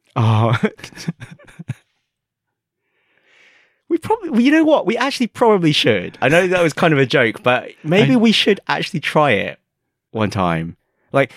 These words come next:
Speaker 1: <laughs> no, but, like, not, <laughs> please, not next time.
Speaker 2: <laughs>
Speaker 1: But, okay, fine.
Speaker 2: I don't
Speaker 1: Maybe
Speaker 2: know.
Speaker 1: we can make a
Speaker 2: And what is
Speaker 1: resolution
Speaker 2: our
Speaker 1: for it.
Speaker 2: target audience? Do we want to get into China?
Speaker 1: Like, we don't want to get into China. Well, actually, no.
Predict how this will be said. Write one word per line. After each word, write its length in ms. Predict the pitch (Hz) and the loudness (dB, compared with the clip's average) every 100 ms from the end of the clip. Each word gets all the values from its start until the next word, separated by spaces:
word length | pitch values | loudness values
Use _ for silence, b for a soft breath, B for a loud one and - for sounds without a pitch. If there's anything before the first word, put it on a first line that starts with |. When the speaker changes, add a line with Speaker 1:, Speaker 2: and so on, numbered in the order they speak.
| B | B
Speaker 1:
<laughs> 120 | _ | _
no, 160 | 143 135 | -2 0
but, 300 | 208 156 190 | -2 0 0
like, 180 | 165 170 | 2 0
not, 360 | 156 185 202 165 - - - | 2 4 2 -2 -8 -10 -14
<laughs> 300 | - - - | -18 -18 -12
please, 220 | 151 151 147 | -8 -6 -4
not 160 | 147 147 | -4 0
next 280 | 151 151 - | 0 -2 -4
time. 440 | 110 98 98 104 - | -2 0 0 -2 -8
Speaker 2:
<laughs> 40 | _ B B B B B B B - | _ B B B B B B B -2
Speaker 1:
But, 160 | 120 - | 0 0
okay, 300 | 131 117 92 | -2 0 -2
fine. 240 | - 107 b b - | 0 -2 b b -6
Speaker 2:
I 100 | 160 | -2
don't 120 | 160 | 2
Speaker 1:
Maybe 100 | 165 | 2
Speaker 2:
know. 120 | 127 | 2
Speaker 1:
we 60 | 113 | 2
can 100 | - | 2
make 160 | 170 160 | 2 4
a 80 | |
Speaker 2:
And 140 | 147 143 | 4 6
what 100 | 190 | 4
is 160 | 185 | 4
Speaker 1:
resolution 20 | 170 | 2
Speaker 2:
our 80 | 135 | 0
Speaker 1:
for 80 | 123 | 0
it. 20 | |
Speaker 2:
target 220 | 131 120 | 0 0
audience? 280 | 120 120 107 | 0 0 0
Do 100 | 131 | 2
we 100 | 143 | 4
want 180 | 139 131 | 2 0
to 40 | |
get 140 | - 113 | 0 0
into 180 | 110 98 | 0 -2
China? 640 | 110 101 95 95 95 139 _ _ _ _ _ 170 | -2 -2 0 -2 -2 -6 _ _ _ _ _ -2
Speaker 1:
Like, 160 | 160 | -2
we 220 | 131 156 | 0 0
don't 180 | 208 185 | 2 2
want 140 | 143 139 | 2 4
to 40 | |
get 120 | 135 | 2
into 80 | 113 | 0
China. 180 | 139 - | -2 0
Well, 140 | 165 | 2
actually, 200 | 165 185 | 2 0
no. 80 | 143 | -4